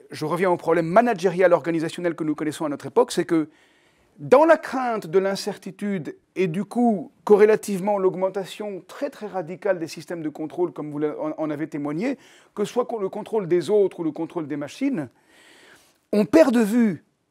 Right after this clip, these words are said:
qu'il y a toujours de l'incertitude, qu'une machine ne peut pas tout calculer, que nous fabriquons les algorithmes des machines, même si les machines sont, comme ça a été rêvé, éventuellement capables de se reproduire ou d'apprendre.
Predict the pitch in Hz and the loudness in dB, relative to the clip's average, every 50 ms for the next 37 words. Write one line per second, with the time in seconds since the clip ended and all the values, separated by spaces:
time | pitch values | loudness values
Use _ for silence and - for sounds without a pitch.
0 | _ - - 196 180 220 240 240 - 285 247 - 320 269 214 170 170 160 160 151 | _ 2 4 6 6 6 4 4 4 -2 -2 0 -2 -2 -2 -2 -2 -4 -6 -6
1 | - - 147 - - 151 - - 156 175 196 220 - - - 220 220 226 214 - | -8 -10 -12 -12 -12 -16 -16 -14 -16 -16 -16 -18 -16 -10 -8 -6 -6 -6 -6 -8
2 | - 269 240 214 - - 214 202 - 240 - - 180 - 175 156 151 - 160 147 | -8 -8 -8 -8 -8 -8 -10 -8 -8 -10 -10 -10 -10 -8 -8 -8 -8 -10 -14 -12
3 | 143 147 185 - _ _ _ _ _ _ _ - - 202 202 202 233 339 359 359 | -12 -12 -14 -14 _ _ _ _ _ _ _ -6 -4 -2 0 0 0 0 0 0
4 | 330 262 175 147 - - - 190 160 170 180 175 - 190 180 170 151 170 160 156 | 0 0 -2 -4 -8 -4 -2 -2 -2 -2 -4 -6 -6 -8 -8 -6 -4 -4 -4 -4
5 | 156 147 160 156 - 147 139 147 143 143 143 - - 175 160 143 131 _ _ _ | -4 -6 -6 -8 -10 -10 -8 -8 -8 -8 -10 -12 -12 -12 -10 -10 -12 _ _ _
6 | _ _ - 131 139 180 226 262 254 233 - - 190 185 175 170 165 156 - - | _ _ -14 -8 -6 -6 -4 -4 -4 -6 -6 -6 -6 -6 -4 -6 -6 -8 -8 -10
7 | 190 190 196 185 - - - 185 180 180 185 160 - 156 151 - - 156 151 156 | -8 -8 -8 -8 -6 -4 -2 0 2 2 0 0 0 -2 -2 -2 -4 -4 -4 -4
8 | 147 - 165 143 156 160 156 147 165 165 160 156 160 - _ _ _ _ _ _ | -4 -4 -6 -4 -4 -4 0 2 4 4 4 4 2 -4 _ _ _ _ _ _
9 | - 151 147 156 156 143 - 160 165 170 170 160 - 151 - 165 151 147 143 - | -6 -4 -2 -2 -2 -2 -2 -2 0 0 0 0 0 -2 0 0 -2 -2 -4 -6
10 | - 147 131 147 - - - 151 143 160 151 127 123 135 127 - - 254 262 220 | -6 -6 -6 -6 -6 -6 -8 -8 -6 -6 -6 -6 -6 -8 -8 -6 -4 -4 -4 -4
11 | 156 117 - - _ | -4 -8 -12 -18 _